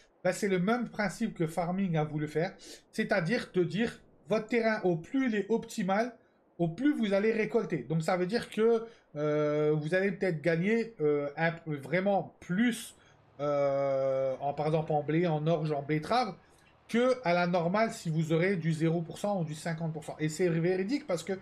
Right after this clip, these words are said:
sur le deux mille dix-neuf, on n'avait déjà pas tout ça, mais j'avais déjà essayé sur le deux mille dix-neuf et c'est vrai qu'il y avait des, des moissonneuses où je les remplissais, mais en quatre, cinq bandes, la moissonneuse était remplie,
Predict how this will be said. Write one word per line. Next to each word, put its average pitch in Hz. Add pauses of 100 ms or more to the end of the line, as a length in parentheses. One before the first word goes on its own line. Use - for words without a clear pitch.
(380)
sur 196
le 196
deux 202
mille 214
dix-neuf, 185
on 139
n'avait 151
déjà 156
pas 156
tout 170
ça, 208 (340)
mais 170
j'avais 196
déjà 233
essayé 220
sur 196
le 175
deux 170
mille 170
dix-neuf 180
et 151
c'est 170
vrai 220
qu'il 208
y 165
avait 151
des, 147 (340)
des 160
moissonneuses 190
où 220
je 160
les 180
remplissais, 190
mais 180
en 160 (320)
quatre, 240
cinq 208
bandes, 233
la 170
moissonneuse 175
était 160
remplie, 160